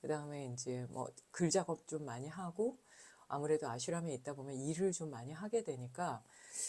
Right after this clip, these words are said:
그러니까 이제 그 손목이 많이 아플 때가 있어요. 근데 꼭 저같이 일을 하지 않더라도, 그,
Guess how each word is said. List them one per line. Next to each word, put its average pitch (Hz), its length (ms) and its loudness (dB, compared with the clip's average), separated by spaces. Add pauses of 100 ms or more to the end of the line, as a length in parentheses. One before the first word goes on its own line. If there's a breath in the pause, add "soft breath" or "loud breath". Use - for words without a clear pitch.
(160 loud breath)
그러니까 175 400 2
이제 127 480 2
그 123 420 0
손목이 262 400 4
많이 135 240 -2
아플 151 340 0
때가 165 260 2
있어요. 120 680 2
근데 147 300 8 (600 loud breath)
꼭 254 200 10
저같이 165 540 6
일을 226 300 10
하지 220 200 4
않더라도, 139 880 0 (440 loud breath)
그, 131 540 2